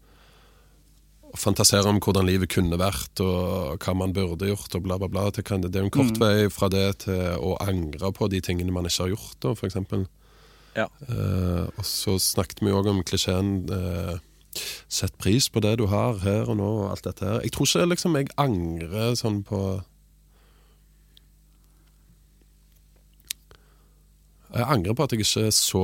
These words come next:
Speaker 1: den, eh, mailen fra Dynasti, kanskje. Og, <laughs> nei. Nei, nei. Nei, jeg vet ikke, jeg angrer, angrer sikkert på en haug med ting. Jeg, det er liksom ingenting som,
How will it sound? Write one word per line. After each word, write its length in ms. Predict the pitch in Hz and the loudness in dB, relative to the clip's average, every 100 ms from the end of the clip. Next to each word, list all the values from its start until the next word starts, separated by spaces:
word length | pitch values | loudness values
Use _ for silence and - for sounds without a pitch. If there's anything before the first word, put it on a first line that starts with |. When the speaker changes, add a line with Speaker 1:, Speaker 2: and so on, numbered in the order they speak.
| 104 | 2
Speaker 1:
den, 260 | 104 95 98 | 2 2 2
eh, 280 | 95 90 87 | 2 0 0
mailen 440 | 87 85 90 120 107 | 0 0 0 -2 -2
fra 120 | - | -2
Dynasti, 520 | 90 87 - 90 123 - - | -2 0 0 0 -2 -6 -10
kanskje. 320 | 95 - 95 - - - | -8 -4 -6 -6 -6 -2
Og, 180 | 156 95 95 - - | -2 0 2 0 2
<laughs> 220 | - - | 2 2
nei. 260 | 110 - - - _ - 139 - 160 - | -2 -2 -10 -10 _ -14 -12 -6 -6 -4
Nei, 180 | 98 98 | -4 -2
nei. 140 | 190 185 151 - - _ - - - - - - | -2 -2 -4 -8 -20 _ -20 -20 -20 -18 -18 -20
Nei, 180 | - 101 | -6 -2
jeg 60 | 110 | 2
vet 80 | |
ikke, 100 | - | 4
jeg 80 | 117 | 6
angrer, 320 | 131 92 113 - | 4 4 2 2
angrer 240 | 107 98 | 2 2
sikkert 200 | 117 113 | 0 0
på 80 | 117 | 0
en 60 | 98 | 2
haug 140 | 104 | 2
med 160 | 127 107 | 0 0
ting. 260 | 101 101 | 0 2
Jeg, 420 | 101 95 104 104 101 | 0 0 -2 -2 -2
det 80 | 101 | -4
er 100 | 101 | -4
liksom 220 | - 98 | -4 -4
ingenting 220 | 92 113 | -4 -4
som, 300 | 101 95 | -4 -4